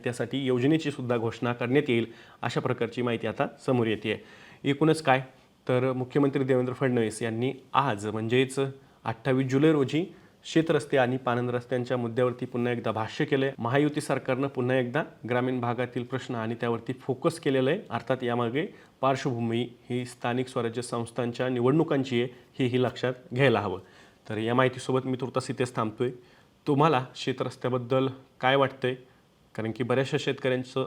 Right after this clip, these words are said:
असंही म्हणणं आहे की आम्हाला शेतरस्त्यांबद्दल शासन निर्णय काढू नका,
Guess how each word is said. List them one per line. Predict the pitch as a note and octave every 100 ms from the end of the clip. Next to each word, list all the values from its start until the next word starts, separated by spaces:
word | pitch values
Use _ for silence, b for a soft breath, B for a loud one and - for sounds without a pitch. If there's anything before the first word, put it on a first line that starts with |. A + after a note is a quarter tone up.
| -
असंही | A#2 D3+ C#3+
म्हणणं | B2+ A2+
आहे | A2
की | - C#3 - -
आम्हाला | A#2 A2+ C3 D3+ F3 - -
शेतरस्त्यांबद्दल | C3+ C3 B2+ C3 B2 B2 B2+ C3 - - _ -
शासन | A2 C#3+
निर्णय | C#3 C3+ C3+
काढू | C3+ B2+
नका, | B2+ B2 B2+